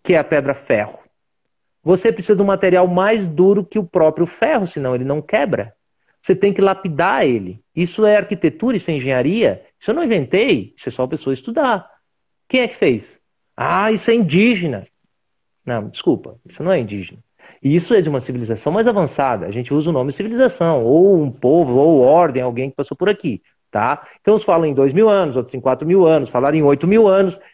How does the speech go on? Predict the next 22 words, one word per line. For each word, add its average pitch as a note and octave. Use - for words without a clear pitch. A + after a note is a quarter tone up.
e G#3+
agora E3+
até E3
tem E3
o D#3+
Brasil C#3
Primitivo D3
que -
tá F3+
aí, E3
que C#3
é B2
o B2+
André B2
Rockenbach, D3
uma C#3+
pessoa B2
fantástica, D3+
com C#3+
um C#3+
olhar, C#3
assim, D3